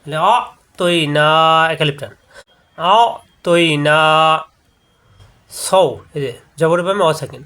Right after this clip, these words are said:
সৌ, মিম দুই জবর মান, সৌ মান। এরকম জায়গায় অক্ফ করলে সৌ মা, এক আলিফ টান হবে, দুই জবরে অক্ফ করলে।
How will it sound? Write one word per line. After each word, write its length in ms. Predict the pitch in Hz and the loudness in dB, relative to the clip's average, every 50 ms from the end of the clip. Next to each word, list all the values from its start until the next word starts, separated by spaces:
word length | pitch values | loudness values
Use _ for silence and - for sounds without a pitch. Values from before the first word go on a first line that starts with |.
| _ _ _ _ _ _ _ _ _ _ _ | _ _ _ _ _ _ _ _ _ _ _
সৌ, 240 | - - - 185 151 110 - _ _ _ _ _ _ _ _ _ _ _ _ _ _ _ _ - | -8 -2 -2 -2 -2 -2 -8 _ _ _ _ _ _ _ _ _ _ _ _ _ _ _ _ -10
মিম 100 | 156 160 165 | -8 -6 -6
দুই 100 | 165 170 | -6 -4
জবর 220 | 170 190 208 208 | -4 -4 -4 -2
মান, 180 | 175 160 135 107 110 - _ _ _ _ - | -2 -2 -2 -4 -6 -14 _ _ _ _ -8
সৌ 220 | - - 190 196 180 156 151 | -2 2 2 2 4 2 0
মান। 140 | 135 117 104 - _ _ _ _ _ _ _ _ _ _ _ _ - | -2 -4 -6 -12 _ _ _ _ _ _ _ _ _ _ _ _ -8
এরকম 220 | 180 185 185 208 196 | -6 -4 -4 -2 -2
জায়গায় 200 | 190 190 190 180 175 | 0 2 2 2 0
অক্ফ 120 | 165 - 190 180 | 0 -2 -2 -2
করলে 200 | 196 196 214 262 294 - - _ _ _ _ | 0 0 0 -2 -4 -6 -12 _ _ _ _
সৌ 260 | - - - 160 165 165 160 147 | -10 -4 -2 0 2 2 2 0
মা, 240 | 147 147 151 160 160 165 160 160 165 165 160 160 156 151 | 0 0 2 2 2 2 2 2 2 2 2 0 0 -2
এক 80 | 147 143 | -2 -2
আলিফ 120 | 165 175 170 | -4 -4 -4
টান 140 | - 147 113 | -4 -6 -6
হবে, 180 | 101 117 113 117 | -6 -10 -14 -14
দুই 140 | 117 135 147 147 | -10 -6 -4 -2
জবরে 240 | 160 156 160 160 147 | -2 -2 0 -2 -2
অক্ফ 120 | - - - 120 | -4 -6 -12 -20
করলে। 200 | - - - | -20 -20 -20